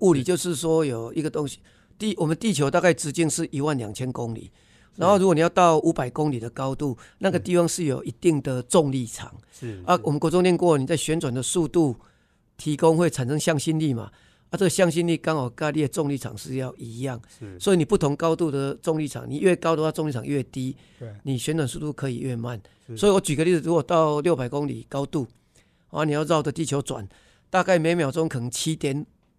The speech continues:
Speaker 1: 七点七公里
Speaker 2: 是。
Speaker 1: per second，这个速度有多大呢？呃，就是我最喜欢举的例子，就从，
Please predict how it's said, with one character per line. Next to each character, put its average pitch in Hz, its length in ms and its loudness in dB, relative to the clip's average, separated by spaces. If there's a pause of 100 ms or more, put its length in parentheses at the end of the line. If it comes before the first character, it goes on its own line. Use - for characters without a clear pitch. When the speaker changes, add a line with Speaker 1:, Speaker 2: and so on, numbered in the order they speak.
Speaker 1:
七 175 180 -2
点 123 220 -2
七 156 240 -2
公 139 240 -4
里 104 200 -10 (580)
Speaker 2:
是。 104 180 -14 (180)
Speaker 1:
per 143 120 4
second， 127 380 -4 (240)
这 226 120 2
个 - 20 4
速 233 180 0
度 202 160 2
有 147 100 6
多 143 240 -2
大 156 260 2
呢？ 139 180 -2 (600)
呃， 147 560 2
就 190 120 -2
是 190 300 0
我 156 160 0
最 185 160 4
喜 147 80 2
欢 180 100 4
举 143 140 -2
的 139 60 2
例 160 60 0
子， 151 120 -2
就 - 100 -2
从， 151 320 -2